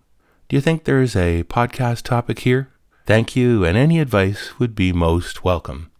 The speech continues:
Heather." I think this is a very important topic to address, Heather, and I think people have the experience of a wide range of potential problems with the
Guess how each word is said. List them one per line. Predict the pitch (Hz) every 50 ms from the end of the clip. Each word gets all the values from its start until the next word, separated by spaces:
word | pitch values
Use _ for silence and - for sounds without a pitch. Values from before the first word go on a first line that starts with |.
| _ _ _ _ _ _
Heather." | - 92 87 71 71 71 69 - _ _ _ _ _ _ _ -
I | 117 117
think | 120 131 120
this | 117 131 143 143 -
is | - 165 170 147 98 76 73 - - _ -
a | - 92
very | 78 90 87 82 82 85
important | 82 82 85 - - 87 82 82 78 - 87 82 80 80 78 - - - _ _ -
topic | - - 92 82 82 - - 87 - - - -
to | - - 90 82 82 85
address, | 82 90 90 85 85 82 - - - - -
Heather, | - 92 90 92 104 120 120 - _ - - - - - _ _ _
and | - 135 135 135 131 123
I | 131
think | 131 - 151 147 139 -
people | - 135 - - 127 123 107
have | 85 90 90 87 87 87 87 87 82 - - _ _ _ _ -
the | - 92
experience | 92 92 - - - - 98 98 98 98 92 - -
of | 98 82
a | 87 87 85 85 85
wide | 85 82 82 87 87 87 87 85
range | 82 90 104 117 120 113 101 90 85 85 82 80 - - - - -
of | - 92 87 85 82 82 80 80 - - - - - - _ - -
potential | - - 98 92 87 - 90 82
problems | 80 - 85 78 82 82 87 85 82 80 82 78
with | 82 82 80 78 - - - -
the | 82 78 80 82 82 82 78 76